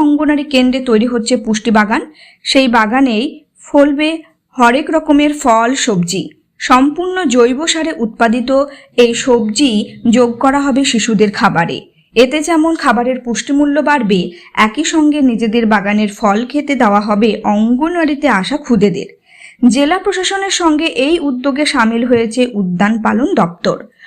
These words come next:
অঙ্গনওয়াড়ি কর্মীরাই পুষ্টি বাগানের পরিচর্যা করবেন। কিভাবে ফল ও সবজির বাগান করতে হবে, এখন তারই প্রশিক্ষণ দেওয়া হচ্ছে আইসিডিএস কর্মীদের। ইতিমধ্যে ধূপগুড়ি ও বানারহাট ব্লকে ওই প্রশিক্ষণ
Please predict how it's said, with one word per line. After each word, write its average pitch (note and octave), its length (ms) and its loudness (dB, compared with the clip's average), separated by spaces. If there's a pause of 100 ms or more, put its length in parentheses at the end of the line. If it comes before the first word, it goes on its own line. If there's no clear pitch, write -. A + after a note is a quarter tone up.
(200)
অঙ্গনওয়াড়ি C#4 680 2
কর্মীরাই C4+ 680 0
পুষ্টি B3 320 -4
বাগানের B3+ 440 0
পরিচর্যা F#3+ 580 0
করবেন। F#3 400 0 (500)
কিভাবে D4 360 0 (100)
ফল C4+ 320 0 (100)
ও D4 140 0
সবজির A#3 480 -2
বাগান G#3+ 380 0
করতে G#3+ 320 -2
হবে, G3+ 300 0 (480)
এখন G#3+ 300 2
তারই B3+ 380 0
প্রশিক্ষণ C4+ 520 0
দেওয়া A3+ 220 0
হচ্ছে A#3+ 280 -6 (100)
আইসিডিএস G3+ 640 -2
কর্মীদের। F#3 480 0 (420)
ইতিমধ্যে F#4+ 640 0
ধূপগুড়ি C#4 640 0
ও C4 140 0
বানারহাট A3+ 600 0
ব্লকে G#3 420 2 (800)
ওই A#3+ 220 4
প্রশিক্ষণ A#3+ 640 0